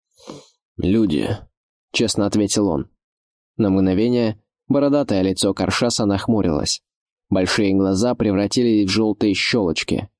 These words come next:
Ошу вдруг почудилось в этом взгляде что-то знакомое. «А ты хитрый, Ош», внезапно улыбнулся коротышка, погрозив Ошу пальцем.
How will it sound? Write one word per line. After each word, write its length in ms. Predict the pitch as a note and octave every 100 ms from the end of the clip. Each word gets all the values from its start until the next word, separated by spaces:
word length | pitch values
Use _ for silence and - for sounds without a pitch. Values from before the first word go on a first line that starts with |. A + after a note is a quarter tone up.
| _ _ _ -
Ошу 320 | D#3+ - A2
вдруг 320 | G2+ B2+ B2
почудилось 600 | C3+ B2+ B2+ A#2 G#2+ G2
в 60 | G2
этом 220 | F2+ F2+
взгляде 420 | F2 G2 G#2+ G#2
что-то 520 | - A2 F#2+ F#2+ F2 - _ _ -
знакомое. 720 | G#2+ A#2 - F#2+ C#2 - - _ _ _ _ _ _ _ _ _
«А 360 | - A2+ C3+ C#3+
ты 260 | - E3
хитрый, 560 | D#3+ F2+ F2 - G2 G2
Ош», 420 | G2+ G#2+ - - _ _ _ _ _ -
внезапно 520 | B2+ B2+ A2 G#2 G#2+
улыбнулся 520 | F#2+ F#2+ G#2 F#2+ G#2+
коротышка, 680 | G2+ F#2 F2+ A#2+ - A#2+ - _ _ -
погрозив 480 | D3+ D3 C#3+ A#2+ -
Ошу 220 | G2+ G#2+
пальцем. 540 | A2 F2 - - -